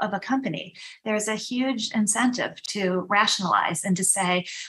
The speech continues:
"Well, maybe I'm bridging this gap in quarterly earnings here by,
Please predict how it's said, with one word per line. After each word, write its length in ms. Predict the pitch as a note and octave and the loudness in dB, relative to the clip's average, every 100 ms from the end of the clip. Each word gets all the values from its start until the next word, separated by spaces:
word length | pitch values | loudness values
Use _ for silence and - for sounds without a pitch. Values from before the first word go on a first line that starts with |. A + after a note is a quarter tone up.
| - | -4
"Well, 140 | G3 | 0
maybe 560 | F#3+ G#3+ A#3+ B3 A#3 - | 4 4 4 2 2 2
I'm 420 | F#3+ F#3 F#3 F3+ - | 0 2 0 -2 0
bridging 360 | G3 G3 A3 | 0 4 4
this 200 | F3+ F3 F3 | 2 0 -2
gap 320 | E3+ D#3 - - _ _ - | 0 0 -2 -8 _ _ -6
in 160 | G3+ G3 | -2 -2
quarterly 520 | - F#3+ F#3+ F#3 E3+ | 0 2 2 2 0
earnings 420 | F3 F3 F3+ E3+ | 0 0 0 -2
here 560 | - G#3+ F#3+ D#3+ E3 E3+ | -4 -2 2 2 2 0
by, 560 | F3+ E3 E3+ E3+ E3+ | 2 4 4 2 0